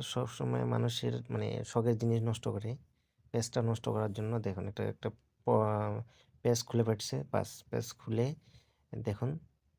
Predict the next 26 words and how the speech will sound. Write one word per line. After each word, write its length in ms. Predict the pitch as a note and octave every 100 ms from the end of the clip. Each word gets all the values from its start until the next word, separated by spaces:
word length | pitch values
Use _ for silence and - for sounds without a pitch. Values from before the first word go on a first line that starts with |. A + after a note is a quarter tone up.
| _ _ _ _ _ _ _ _
এটা 180 | - B2+
কোনো 220 | C3 B2+
কিচ্ছুই 400 | C3+ C3 - D3+ D3+
না, 60 | F#3+ - _ _ _ _ _ _ -
বাস 240 | A2 G#2 A#2+
ওরা 160 | A#2
লিঙ্ক, 320 | G#2+ A#2 A#2 A2 A2+
মানে 160 | A#2 A#2+ A#2+ A#2 A2+ -
কীভাবে 320 | C#3+ D3 C#3+ C#3+
আর 80 | B2+ A2+
স্প্যাম 220 | - A2
করবে, 240 | G#2 G2+ G2+
মানুষের 340 | G2+ G#2 -
সাথে 180 | A2+ A2+ G#2+
খারাপ 200 | A2 G#2+ - _ _ _ _ _ _ G#2+
মানে 140 | G#2+ - A#2+
স্প্যাম 240 | - B2+ A2+ G#2+
জিনিস 260 | G#2+ G#2 -
করবে, 320 | G#2+ G#2 A2+ C#3 - _ -
এটা 140 | A#2 A2+
হচ্ছে 160 | G#2+ -
ওদের 220 | G#2 G#2+ A2
কি। 100 | - G2+ - _ _ _ _ _ _ _ _ _ _ _ _ _
ভুলেও 240 | A#2 A2+ C3
এগুলো 300 | A#2+ A2 A#2
কমেন্ট, 400 | A#2 A2+ G#2+ G#2+